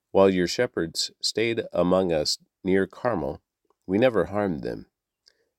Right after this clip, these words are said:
and nothing was ever stolen from them. Ask your own men, and they will tell you this is true. So,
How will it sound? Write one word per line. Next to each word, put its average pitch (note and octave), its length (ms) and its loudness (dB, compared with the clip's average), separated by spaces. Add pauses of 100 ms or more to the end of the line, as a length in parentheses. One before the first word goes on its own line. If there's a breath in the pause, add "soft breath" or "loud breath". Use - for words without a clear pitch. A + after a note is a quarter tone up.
and F#2 220 4
nothing E2+ 580 0 (180)
was F2+ 200 -4
ever G2 260 -2
stolen A2 420 -4
from - 240 -10
them. G1+ 200 -12 (680)
Ask B2+ 280 2
your G2+ 200 4
own F2+ 240 2
men, D#2 340 -2 (440)
and E2+ 160 2
they G2 100 4
will F2 160 -2
tell E3 280 -8
you C#2 200 -8
this D#2 280 -4
is E2 120 -4
true. E2+ 440 -6 (880)
So, F#2+ 500 0